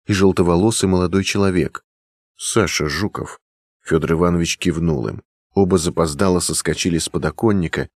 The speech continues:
что-то крикнули вслед, но он уже рванул почему-то незапертую дверь, вбежал в маленькую, как у Кондакова, прихожую. Здесь был сумеречно-желтый свет, а впереди чернел зев полуоткрытой двери.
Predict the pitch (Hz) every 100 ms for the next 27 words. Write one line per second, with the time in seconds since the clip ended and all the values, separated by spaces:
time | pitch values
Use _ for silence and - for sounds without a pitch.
0 | _ - - 104 101 - 95 95 101 92
1 | - - 87 67 - _ _ _ - 95
2 | 101 101 95 98 92 90 98 104 101 82
3 | 78 - 85 90 82 82 82 76 87 82
4 | 80 80 76 67 82 98 - _ _ _
5 | 85 80 95 104 107 90 90 107 107 87
6 | 80 78 76 85 85 82 - 85 80 78
7 | 101 95 87 - - - 78 65 57 -
8 | _ _ - 92 80 95 85 95 90 -
9 | 98 90 90 - 90 80 92 85 90 -
10 | 80 80 64 - _ _ _ _ - 76
11 | 92 87 78 110 - 85 82 87 104 95
12 | _ _ 85 71 98 98 - 92 85 80
13 | - 87 85 82 76 78 76 - -